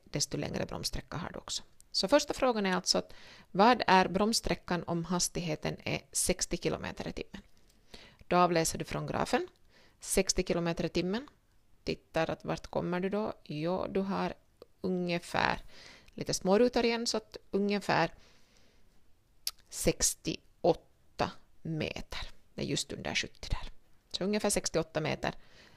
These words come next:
bromsar du, bromssträckan om du har en hastighet på sextio kilometer i timmen. Sen följande fråga. Hur stor är hastigheten då bromssträckan är trettio meter? Frågan ska också kunna vara ställd så här, att vad är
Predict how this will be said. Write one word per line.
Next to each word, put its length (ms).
bromsar 560
du, 220
bromssträckan 680
om 140
du 60
har 80
en 60
hastighet 600
på 100
sextio 420
kilometer 440
i 20
timmen. 280
Sen 300
följande 260
fråga. 320
Hur 140
stor 260
är 40
hastigheten 800
då 100
bromssträckan 640
är 60
trettio 300
meter? 300
Frågan 320
ska 120
också 180
kunna 200
vara 80
ställd 240
så 100
här, 340
att 240
vad 380
är 240